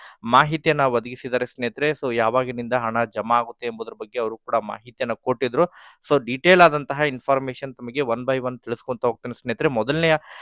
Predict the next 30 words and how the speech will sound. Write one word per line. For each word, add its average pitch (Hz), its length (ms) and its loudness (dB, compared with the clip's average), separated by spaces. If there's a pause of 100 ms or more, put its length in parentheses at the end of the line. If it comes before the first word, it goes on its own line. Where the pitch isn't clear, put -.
(140)
ಇನ್ಫಾರ್ಮೇಷನ್ 143 640 4
ಅವರು 131 180 4
ಏನು 120 180 0
ಕೊಟ್ಟಿದ್ರು 120 340 -4
ಅಂತ 120 140 -6
ಹೇಳಿದ್ರೆ, 123 300 -2
ಈ 135 160 -4
ಹಿಂದೇನೋ 139 640 -2 (340)
ಈ 120 80 -2
ರೇಷನ್ 131 440 0
ಕಾರ್ಡ್‌ಗಳು 143 460 6
ರದ್ದಾಗ್ತಾ 123 520 2
ಇದ್ವು, 120 280 -2
ಅದಕ್ಕೆ 123 360 -2
ಸಂಬಂಧಪಟ್ಟಂತೆ 123 580 -6
ಕ್ಲಾರಿಫಿಕೇಶನ್ 127 800 -2
ಅನ್ನ 123 200 -2
ಕೂಡ 120 220 -6
ಕೇಳಲಿಕ್ಕೆ 120 600 -4
ಅನೇಕ, 120 360 -4 (520)
ಆ, 113 380 2
ಸಚಿವರು 131 520 -4
ಆಗಿರ್ಬೋದು, 120 460 -4
ಶಾಸಕರು 123 500 -6
ಕೂಡ 127 160 -4
ಇನ್ಫಾರ್ಮೇಷನ್ 120 640 -4
ಅನ್ನ 117 140 -2
ಕೇಳಿದ್ರು. 117 580 -4 (340)
ಆ, 107 60 4
ವಿರೋಧ 123 360 4